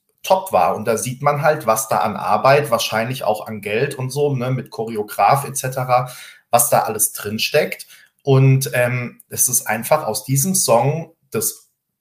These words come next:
Top, Top, Top-Niveau rausgeholt. Alles, was da drinsteckt, genau für die Bühne, ähm, inszeniert. Und, ähm, ich finde, das ist auch immer sowas, ähm, was wir ja, ich will jetzt nicht schon wieder da auf Deutschland zurückkommen, mach's jetzt <laughs> aber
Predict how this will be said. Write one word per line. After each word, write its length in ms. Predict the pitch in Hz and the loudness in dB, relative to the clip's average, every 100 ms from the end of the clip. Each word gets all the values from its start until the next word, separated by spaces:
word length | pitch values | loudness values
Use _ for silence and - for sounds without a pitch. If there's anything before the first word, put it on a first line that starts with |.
| _ _ - | _ _ -4
Top, 400 | - 180 - - | 0 0 -4 -2
Top, 320 | 147 131 - | -2 -2 -4
Top-Niveau 600 | - 170 151 143 131 143 | -2 -2 -2 -2 0 0
rausgeholt. 880 | 135 104 113 - 139 - - - - | 2 2 2 0 -4 -4 -4 -4 0
Alles, 340 | 127 143 - | 0 2 0
was 160 | 131 135 | -2 0
da 120 | 107 | -2
drinsteckt, 680 | - 110 131 135 165 165 - | -2 -4 -2 -2 -2 -6 -4
genau 540 | 135 113 120 190 190 | -2 4 6 6 4
für 180 | - 147 | -2 -4
die 140 | 135 | -4
Bühne, 560 | 135 143 156 175 180 180 - - - - - | -4 -4 -2 0 -2 -4 -10 -20 -20 -20 2
ähm, 480 | 139 135 135 135 135 | 6 6 6 4 2
inszeniert. 920 | 143 135 - - 120 123 143 185 - | 0 2 2 0 -2 2 4 2 0
Und, 420 | - 147 143 135 135 | 0 2 2 0 0
ähm, 300 | 131 139 - | 0 0 -2
ich 140 | - | -4
finde, 240 | - 143 151 | -2 -2 -2
das 220 | 135 - | 0 2
ist 100 | - | 2
auch 220 | 139 139 | 0 0
immer 220 | 135 143 | 0 0
sowas, 500 | 139 151 147 147 - - - - _ | 0 2 2 2 -2 -8 -20 -20 _
ähm, 300 | 131 127 135 - | -2 -2 -2 -2
was 260 | 135 - | -2 2
wir 80 | 139 | 2
ja, 280 | 131 117 - - _ - - _ | 4 2 -2 -14 _ -20 -20 _
ich 160 | - | -6
will 100 | 131 | 2
jetzt 120 | 135 139 | 2 2
nicht 140 | 139 | -2
schon 180 | 131 107 | -4 0
wieder 220 | 165 196 | 4 6
da 160 | 117 107 | 6 4
auf 180 | 113 | 2
Deutschland 400 | - 151 - 135 | 2 2 2 -2
zurückkommen, 680 | - - 113 - 120 143 151 | -4 -8 -12 0 0 0 -2
mach's 240 | 127 131 - | 0 0 0
jetzt 140 | 135 | -2
<laughs> 20 | |
aber 100 | 139 | -2